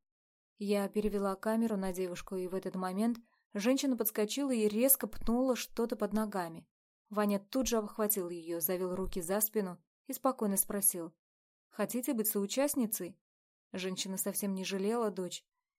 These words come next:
и, казалось, Милену это ничуть не удивляло.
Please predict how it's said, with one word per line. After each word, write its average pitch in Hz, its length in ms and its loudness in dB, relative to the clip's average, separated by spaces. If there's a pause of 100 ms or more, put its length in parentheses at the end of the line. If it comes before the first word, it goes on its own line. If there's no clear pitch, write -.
(200)
и, 233 100 0
казалось, 254 560 6
Милену 233 480 4
это 233 280 -2
ничуть 202 480 -2
не 208 100 0
удивляло. 185 580 -4